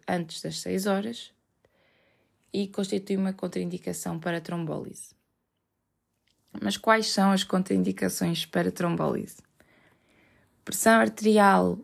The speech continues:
maior que cento e oitenta e cinco, cento e dez, trombocitopenia ou hipoglicemia, uso de anticoagulantes com I N R maior que um vírgula sete, aumento do T P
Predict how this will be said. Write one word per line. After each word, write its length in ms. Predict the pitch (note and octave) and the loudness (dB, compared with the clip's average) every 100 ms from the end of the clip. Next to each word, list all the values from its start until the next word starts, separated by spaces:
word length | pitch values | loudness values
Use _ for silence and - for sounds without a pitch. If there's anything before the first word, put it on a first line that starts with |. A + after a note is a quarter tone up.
| - _ | -12 _
maior 420 | F#3+ F#3 F#3 F3+ | 6 8 8 6
que 80 | - | 4
cento 240 | F#3 F3 | 4 4
e 20 | F3 | 2
oitenta 300 | E3 E3 F3 | 0 0 -2
e 60 | |
cinco, 560 | E3 - F3 D#3+ - - - | -2 2 2 2 -4 -18 -10
cento 380 | - F3+ D#3+ | -4 -2 -2
e 80 | F#3 | 0
dez, 460 | F#2 G2 B2 - - _ _ _ _ _ _ _ _ _ - | 4 4 2 -2 -8 _ _ _ _ _ _ _ _ _ -2
trombocitopenia 1120 | A#3 A#3+ G#3 G3 F#3 F3 F3+ F#3 F3 G#3+ C4+ - _ _ F#3+ | 4 6 6 4 2 0 -2 0 2 2 0 -6 _ _ 4
ou 140 | F#3 | 6
hipoglicemia, 880 | F#3 F3+ E3 E3 D#3+ - F3+ G#3 A#3+ - _ _ _ _ _ _ _ _ - - _ _ | 4 2 -4 -4 -6 -2 2 2 0 -8 _ _ _ _ _ _ _ _ -20 -20 _ _
uso 420 | - B3 A#3 A3 A3 | 2 4 4 4 4
de 160 | G#3+ | 6
anticoagulantes 880 | G3+ G3+ G3+ G#3 G3+ G3 G3 F#3 - | 4 4 2 2 2 4 4 4 0
com 180 | - F#3+ | 0 2
I 120 | F#3+ | 4
N 280 | F3+ F3+ F3+ | 4 2 2
R 240 | F3 F3 | 0 0
maior 320 | F3 E3 E3 | 0 0 -2
que 140 | - E3+ | -2 -2
um 60 | |
vírgula 320 | D#3+ D#3+ E3+ E3 | -2 -2 -2 -2
sete, 580 | - - B2+ - - - _ _ | 0 0 0 -6 -18 -20 _ _
aumento 580 | - E3+ F3 F3 E3 E3+ | 0 2 4 2 0 0
do 140 | D#3+ D#3+ | 0 0
T 200 | E3 E3 | 0 -2
P 400 | D#3+ E3 E3 | 2 2 2